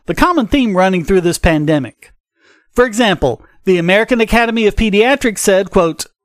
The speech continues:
"All policy considerations for the coming school year should start with the goal of having students physically present in school. Lengthy time away from school and associated interruption of supportive services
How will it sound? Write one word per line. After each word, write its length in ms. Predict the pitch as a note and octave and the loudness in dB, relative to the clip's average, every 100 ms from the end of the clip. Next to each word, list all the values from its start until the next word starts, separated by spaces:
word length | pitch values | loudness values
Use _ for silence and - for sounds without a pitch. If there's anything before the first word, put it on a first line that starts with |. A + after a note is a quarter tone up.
| _ _ _ - | _ _ _ -4
"All 240 | C3 C#3 D3 | 0 2 2
policy 480 | E3 E3 F3+ G#3 | 0 0 0 -2
considerations 800 | F#3+ G3+ G#3+ F#3+ G3+ G#3 C4+ B3+ | -2 0 0 2 2 2 0 0
for 100 | F#3 | -2
the 100 | D#3+ | -2
coming 340 | F#3 F3+ F#3+ F#3 | 0 -2 -2 -4
school 340 | - G3+ G3 | -2 0 0
year 300 | G3+ A#3+ C4 - - | 0 0 -2 -8 -8
should 280 | - E3+ - | -2 -2 0
start 380 | - A3+ C#4+ | 0 0 0
with 120 | G#3 D#3+ | -2 0
the 60 | |
goal 300 | D3 G#3 A#3+ | 2 2 2
of 80 | E3+ | 0
having 360 | F#3+ A3+ A3+ G3 | 0 0 0 -2
students 480 | - A3+ A#3+ - | -2 0 0 -4
physically 560 | - D4 D4+ B3+ A3+ B3+ | -2 -2 0 -2 -2 -2
present 420 | - G3+ F#3+ G#3 | 0 0 0 -2
in 140 | G3+ G3 | -2 -2
school. 480 | - F#3 B2+ B2+ - - _ - | 0 0 0 -6 -14 -20 _ -2
Lengthy 420 | C#3+ C#3+ C#3 E3+ | 0 0 -2 -2
time 300 | F3 F3+ F#3 | 0 0 2
away 180 | F#3 G3+ | 2 2
from 180 | G#3 G3+ | 0 -4
school 380 | - G#3 B3 | -2 0 0
and 140 | A#3+ E3 | 0 0
associated 680 | - G3+ F#3 G#3 G3 G3 G3+ | 0 0 2 0 2 2 0
interruption 540 | G3+ G3 G#3+ - G#3+ | 0 2 2 0 -2
of 100 | F3+ | -2
supportive 460 | F3+ D#3+ G#3+ G#3+ F#3+ | -2 2 2 0 -2
services 560 | A3+ A3 A#3 B3+ A#3+ | -2 -2 -2 -2 -4